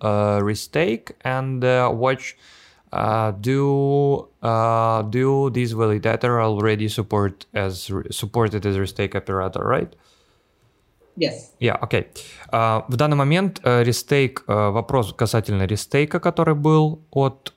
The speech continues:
Speaker 1: э, Buy B T C. Ам, рестейк сейчас в данный момент, это одна из фич, которую забыл он упомянуть с самого начала. Они поддерживают, э, отображение в своём дэшборде.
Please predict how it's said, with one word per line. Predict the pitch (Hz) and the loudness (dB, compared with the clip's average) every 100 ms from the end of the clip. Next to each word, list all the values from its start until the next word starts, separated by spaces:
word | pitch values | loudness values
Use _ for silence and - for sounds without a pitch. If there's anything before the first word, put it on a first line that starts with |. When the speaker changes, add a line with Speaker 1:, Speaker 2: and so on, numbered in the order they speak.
| - | -2
Speaker 1:
э, | 117 117 113 101 - | 0 2 2 -2 -6
Buy | 120 123 | -2 -2
B | 107 | -2
T | 110 113 | -4 -4
C. | - - 113 113 117 - - | -4 -4 -2 -2 -6 -14 -4
Ам, | 101 101 98 95 104 - - - _ | 0 0 0 0 -2 -6 -8 -12 _
рестейк | 117 113 - - 143 - | -4 -4 -2 0 0 0
сейчас | 113 - 123 110 | -8 -2 -2 -2
в | 104 | -2
данный | 117 113 107 | -2 0 0
момент, | 104 117 175 170 - - | 2 2 0 -2 -12 -6
это | 123 143 | -2 0
одна | 131 131 | 2 2
из | 123 | 0
фич, | - 190 - | 0 -2 0
которую | 131 123 135 127 | -2 2 2 4
забыл | 113 104 127 123 - | 2 2 2 2 0
он | 113 110 | 0 0
упомянуть | 113 95 104 107 110 101 | -2 0 2 4 4 2
с | - | -2
самого | - 110 107 104 | -2 0 2 0
начала. | 107 123 165 190 190 - - - | 0 0 2 2 0 -4 -20 -6
Они | 117 131 127 | -2 0 0
поддерживают, | 117 107 127 117 113 107 107 98 - - | 0 2 2 4 4 4 4 2 -4 -2
э, | 104 101 101 | 0 2 0
отображение | - - 104 110 107 117 107 101 | -2 -2 0 0 2 2 2 2
в | 95 110 | 2 2
своём | 101 101 104 107 101 | 0 0 2 2 2
дэшборде. | 104 101 107 104 95 95 | 0 0 0 0 0 -2